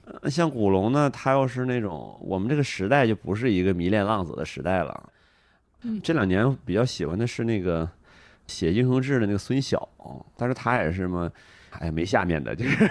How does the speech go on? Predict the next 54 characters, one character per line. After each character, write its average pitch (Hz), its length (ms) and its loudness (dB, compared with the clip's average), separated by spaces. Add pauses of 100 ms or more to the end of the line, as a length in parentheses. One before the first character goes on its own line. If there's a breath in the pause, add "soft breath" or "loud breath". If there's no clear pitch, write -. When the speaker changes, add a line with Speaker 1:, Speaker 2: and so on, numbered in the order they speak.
(100)
Speaker 1:
<laughs> 233 140 4
就 202 140 4
是 175 80 6
不 165 140 0
更 151 180 2
新 147 180 2
那 143 140 4
种。 101 160 -2 (360 loud breath)
<laughs> - 280 -8
就 156 260 2 (480 loud breath)
觉 90 120 0
得 98 80 4
武 85 180 -2
侠 80 320 -4
就 98 100 -4
像 104 140 2
这 98 100 -2
本 76 460 -2
书 90 340 -4
一 82 80 0
样， 82 140 0
就 85 80 -2
他 90 140 -4
有 87 80 0
点 90 120 2
陷 90 160 -4
入 87 80 0
到 87 80 2
停 78 260 -4
滞 92 200 -2
了。 65 160 -6 (540)
然 - 160 -8
后 107 80 2
我 104 140 4
也 113 120 6
觉 87 180 0
得 95 220 4 (640 soft breath)
随 - 160 0
着 143 100 4
长 90 220 2
大 123 200 4
吧， 95 80 4
小 82 220 0
学 95 160 2
的 160 80 6
时 117 140 0
候 120 80 6
写 95 180 2
作 95 80 -6
就 120 120 0
纯 - 260 -2
为 147 100 4
了 123 100 4
爽， 76 220 -2